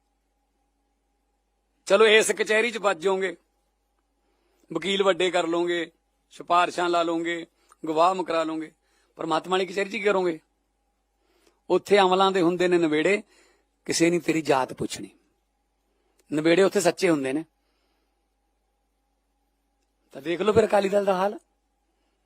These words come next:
ਅਰਦਾਸ ਕਰ ਬੈਠੇ ਕਿਤੇ ਕਿ ਜਿਨ੍ਹਾਂ ਨੇ ਗੁਰੂ ਸਾਹਿਬ ਦੀ ਬੇਅਦਬੀ ਕਰਾਈ, ਉਹਨਾਂ ਦਾ ਕੱਖ ਨਾ ਰਹੇ।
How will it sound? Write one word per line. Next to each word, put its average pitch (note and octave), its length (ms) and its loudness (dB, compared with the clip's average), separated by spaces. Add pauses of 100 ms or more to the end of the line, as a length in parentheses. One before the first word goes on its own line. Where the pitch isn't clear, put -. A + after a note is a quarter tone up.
(280)
ਅਰਦਾਸ F3 320 6
ਕਰ E3+ 200 2
ਬੈਠੇ G3 280 0
ਕਿਤੇ E3+ 240 -6 (1400)
ਕਿ F3 80 -14
ਜਿਨ੍ਹਾਂ F3+ 300 4
ਨੇ G3 200 4
ਗੁਰੂ - 400 -8
ਸਾਹਿਬ F3 180 -2
ਦੀ F#3+ 80 -6
ਬੇਅਦਬੀ E3+ 380 2
ਕਰਾਈ, D#3+ 260 4
ਉਹਨਾਂ E3+ 120 2
ਦਾ F3+ 60 4
ਕੱਖ - 260 -2
ਨਾ B2+ 100 -6
ਰਹੇ। - 240 -10